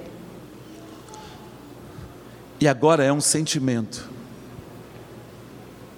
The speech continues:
Mas a palavra é:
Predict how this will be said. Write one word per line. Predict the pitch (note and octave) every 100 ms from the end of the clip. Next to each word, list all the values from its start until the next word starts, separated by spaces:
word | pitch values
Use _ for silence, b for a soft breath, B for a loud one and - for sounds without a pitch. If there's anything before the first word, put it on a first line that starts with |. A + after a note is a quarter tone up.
| - - - - D3+ F4+ - - - - - - - B B B B B - - - -
Mas | D3 C#3+
a |
palavra | C#3 C#3+ E3 F#3 C#3+ C3+
é: | C3 A2